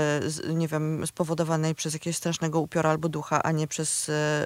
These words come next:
roztopienie się <laughs> po prostu na papkę w upale. E, więc bardzo wam polecam czytanie opowieści niesamowitych z języka polskiego. E, bardzo wam polecam w ogóle zainteresowanie się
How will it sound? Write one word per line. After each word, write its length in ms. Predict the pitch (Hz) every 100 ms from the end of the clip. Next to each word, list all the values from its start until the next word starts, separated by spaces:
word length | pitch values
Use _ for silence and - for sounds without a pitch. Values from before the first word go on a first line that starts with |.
| 160
roztopienie 560 | 175 - 175 175 165 170
się 120 | 175
<laughs> 60 | -
po 60 | 180
prostu 400 | 170 156 - - - - -
na 160 | 196
papkę 400 | 185 185 185 -
w 60 | 180
upale. 480 | 196 180 165 175 254 - - - - - - 185
E, 260 | - 175 170
więc 160 | 202 190
bardzo 260 | 277 277
wam 140 | 269 233
polecam 360 | 208 196 196
czytanie 380 | 185 - 190 185
opowieści 380 | 175 175 - 175
niesamowitych 480 | 165 175 165 160 156
z 40 |
języka 300 | 165 156 165
polskiego. 840 | - 156 - 156 170 196 226 233 -
E, 520 | 175 175 175 170 165
bardzo 340 | 175 220 262
wam 160 | 233 226
polecam 320 | 226 220 214
w 100 | 202
ogóle 500 | 240 226 214 185 180 180
zainteresowanie 840 | 190 180 185 185 180 180 180 175
się 440 | - 170 165 165